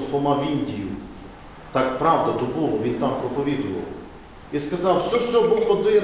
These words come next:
Творець Вселенної, які проблеми, давайте ми з вами поговоримо».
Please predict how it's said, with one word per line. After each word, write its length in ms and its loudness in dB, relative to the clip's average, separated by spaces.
Творець 380 2
Вселенної, 920 0
які 140 -2
проблеми, 680 0
давайте 420 0
ми 220 -2
з 100 -4
вами 360 0
поговоримо». 680 2